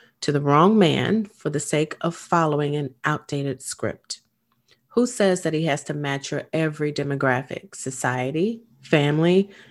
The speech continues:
parents, religious organizations, sorority, maybe your crew?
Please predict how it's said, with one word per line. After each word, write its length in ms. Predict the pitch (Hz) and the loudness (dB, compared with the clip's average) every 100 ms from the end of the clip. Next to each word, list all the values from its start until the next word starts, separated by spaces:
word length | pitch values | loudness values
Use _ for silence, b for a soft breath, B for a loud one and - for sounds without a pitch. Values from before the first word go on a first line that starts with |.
| B | B
parents, 720 | - 143 123 139 190 202 - B B B | 2 4 6 6 2 0 -10 B B B
religious 440 | 147 143 143 160 160 | -2 2 4 4 2
organizations, 920 | - 175 180 180 185 180 - 185 185 | 2 4 4 6 4 4 4 4 2
sorority, 920 | - - 151 147 147 160 170 170 170 170 _ - | 0 0 2 2 4 4 4 4 2 -2 _ -4
maybe 300 | 160 147 151 | 0 0 0
your 220 | 151 139 | 0 -2
crew? 580 | - 151 147 165 196 | 0 2 4 4 0